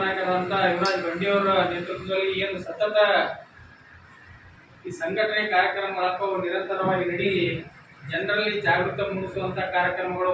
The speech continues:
ಮಾಡ್ತಾರೆ. ಅವರಿಗೆ ನಿಜವಾಗ್ಲೂ ನಾನು ಅಭಿನಂದನೆ ಹೇಳಲಿಕ್ಕೆ ಇಚ್ಛೆ ಪಡ್ತೀನಿ. ಅವರು ಯುವ ನ್ಯಾಯವಾದಿಗಳಾಗಿರೋದ್ರಿಂದ ನಮ್ಮ ರಮೇಶಣ್ಣ ಬದ್ದೂರು ಅವರು ಕೂಡ ಅವರಿಗೆ ಒಳ್ಳೆ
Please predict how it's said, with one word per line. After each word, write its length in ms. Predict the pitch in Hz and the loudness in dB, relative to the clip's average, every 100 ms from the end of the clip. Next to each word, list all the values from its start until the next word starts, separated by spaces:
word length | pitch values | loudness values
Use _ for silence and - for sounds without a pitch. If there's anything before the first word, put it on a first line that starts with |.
| 180 | 2
ಮಾಡ್ತಾರೆ. 340 | 175 196 185 180 | 0 0 2 2
ಅವರಿಗೆ 260 | 180 175 175 | 2 0 -4
ನಿಜವಾಗ್ಲೂ 420 | - 185 196 196 196 180 | -4 -2 0 0 0 0
ನಾನು 200 | 180 175 - - - - - - | 0 -2 -4 -6 -12 -20 -20 -16
ಅಭಿನಂದನೆ 420 | - 185 185 175 175 | -6 -2 0 -2 -4
ಹೇಳಲಿಕ್ಕೆ 200 | 175 175 | -2 -2
ಇಚ್ಛೆ 160 | - 175 | -4 -6
ಪಡ್ತೀನಿ. 380 | 175 175 170 190 196 - - - - - | -6 -4 -2 -2 -4 -8 -16 -20 -20 -8
ಅವರು 220 | - 196 202 180 | 0 2 4 6
ಯುವ 160 | 180 190 | 6 4
ನ್ಯಾಯವಾದಿಗಳಾಗಿರೋದ್ರಿಂದ 1300 | 196 190 190 185 185 180 180 180 180 180 180 185 185 202 170 170 | 2 2 0 2 2 2 2 2 2 0 0 -2 0 2 2 0
ನಮ್ಮ 160 | 170 175 170 170 160 - | -4 -4 -2 0 -2 -2
ರಮೇಶಣ್ಣ 340 | - 180 180 180 170 | -4 -6 -4 -4 -4
ಬದ್ದೂರು 320 | 170 185 185 | -6 0 2
ಅವರು 160 | 180 180 | 2 2
ಕೂಡ 100 | 185 190 | -2 0
ಅವರಿಗೆ 300 | 180 175 175 170 - - - - - - - - - | 2 0 0 0 -2 -10 -18 -20 -20 -20 -20 -20 -6
ಒಳ್ಳೆ 280 | - 190 | 2 4